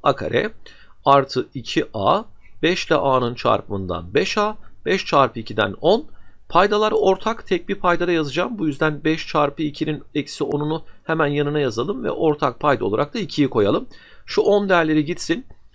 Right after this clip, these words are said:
Bakın, toparlarsanız burada A kare artı yedi A geliyor. A kare artı yedi A bölü paydası iki. E, A kare artı yedi A'yı bakın burada yirmi altı olarak bulduk.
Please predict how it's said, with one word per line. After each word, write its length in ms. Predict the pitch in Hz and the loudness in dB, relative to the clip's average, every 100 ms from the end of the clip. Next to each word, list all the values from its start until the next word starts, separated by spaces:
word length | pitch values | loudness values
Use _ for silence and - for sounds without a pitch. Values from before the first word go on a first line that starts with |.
| _ | _
Bakın, 240 | 139 185 156 | -4 -2 0
toparlarsanız 840 | 151 156 165 214 247 208 156 - | 0 4 4 4 -2 -2 -4 -4
burada 360 | 175 151 139 226 - - - | -4 4 4 4 -8 -16 -2
A 100 | 226 | 0
kare 280 | 233 180 160 - | 2 2 2 2
artı 480 | 190 175 - 254 392 - | 0 0 -2 -6 -6 -2
yedi 280 | 135 156 208 | 2 4 4
A 200 | - 104 | 6 6
geliyor. 420 | 95 95 90 82 82 - - - - | 4 0 -2 -6 -8 -16 -20 -4 0
A 120 | 151 | 0
kare 460 | 123 90 107 196 - - | 0 0 0 0 -4 -2
artı 380 | 139 98 87 220 | 2 2 0 -10
yedi 360 | 180 135 127 - | -4 -2 0 0
A 180 | 113 92 - - - - | 0 -2 -4 -16 -20 -14
bölü 580 | 110 151 131 151 254 339 - - - - | 2 4 8 6 6 0 -12 -20 -18 -4
paydası 440 | - 135 113 - | 0 2 2 0
iki. 340 | 214 - 120 - - - - - | -2 0 0 -2 -8 -14 -10 -6
E, 60 | - | -4
A 120 | 202 | -2
kare 180 | 233 220 | 0 0
artı 240 | 208 208 | 0 -2
yedi 260 | 190 196 220 | -4 -2 -2
A'yı 400 | - 151 143 220 | 2 4 4 0
bakın 300 | 202 196 185 | -4 -6 -6
burada 180 | 185 202 | -4 -2
yirmi 280 | 175 180 180 | -2 0 2
altı 240 | 180 151 | 2 0
olarak 320 | 143 240 - | -2 -2 0
bulduk. 340 | 180 156 - | 2 2 0